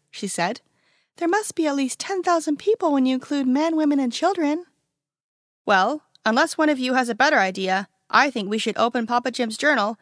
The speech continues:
and see if there's any clue as to what we're supposed to be doing here," said Fish.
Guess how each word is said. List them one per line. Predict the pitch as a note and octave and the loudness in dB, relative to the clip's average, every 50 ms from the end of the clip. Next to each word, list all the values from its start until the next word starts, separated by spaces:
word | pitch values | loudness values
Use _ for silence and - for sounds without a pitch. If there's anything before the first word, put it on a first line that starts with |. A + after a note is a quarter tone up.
| _ _ - | _ _ -4
and | G#3 G#3 G3+ | -4 -4 -4
see | - D#4 D#4+ | -4 -2 -2
if | C#4 A#3 | -2 0
there's | G#3+ G3 F#3 F#3+ - - | 0 -2 -4 -4 -4 -2
any | - A3 B3+ D4+ D#4+ | 0 0 2 2 -2
clue | - - C#4+ A#3+ A3+ G3+ | -2 0 0 0 0 0
as | - - G3+ | -2 -2 -2
to | - - G3+ | -4 -4 -2
what | G#3 A3+ - | 0 0 0
we're | B3+ C#4 | 0 -2
supposed | - - - G3+ G#3 - | -2 -2 -4 -4 -4 -4
to | - B3 | -6 -6
be | C4+ C4+ | -6 -4
doing | B3 D4 E4+ F#4 F4 C4+ | -2 -2 -2 0 0 0
here," | A3 F3 A2+ G2 - - _ _ _ _ _ _ | 0 -2 -2 -2 -4 -6 _ _ _ _ _ _
said | - - F3+ F3 F3 | -6 -4 -4 -4 -4
Fish. | - F3 F#3 G3+ - - - | -2 -4 -4 -2 -4 -8 -10